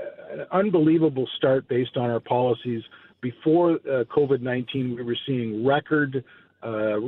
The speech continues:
purpose-built rental construction in our province. In some levels, uh, we, we could go back to, uh, levels of construction we hadn't seen since nineteen ninety-two or nineteen ninety-three.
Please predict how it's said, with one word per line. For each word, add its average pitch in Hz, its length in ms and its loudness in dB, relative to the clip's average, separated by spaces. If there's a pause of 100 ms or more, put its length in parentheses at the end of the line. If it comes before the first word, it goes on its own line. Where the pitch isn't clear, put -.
(260)
purpose-built 127 540 0
rental 123 320 0
construction 135 560 0
in 127 80 2
our 120 120 2
province. 135 460 2 (360)
In 117 200 -8
some 156 220 4
levels, 139 460 4 (200)
uh, 117 140 2
we, 117 320 -2
we 123 100 -4
could 120 140 -6
go 127 140 2
back 135 240 2 (140)
to, 113 220 2 (360)
uh, 110 640 -4
levels 139 340 2
of 127 120 0
construction 123 560 0
we 120 100 2
hadn't 120 300 0 (100)
seen 139 400 0
since 117 240 -4 (380)
nineteen 139 340 0
ninety-two 131 640 2
or 113 80 4
nineteen 131 340 -2
ninety-three. 120 720 -2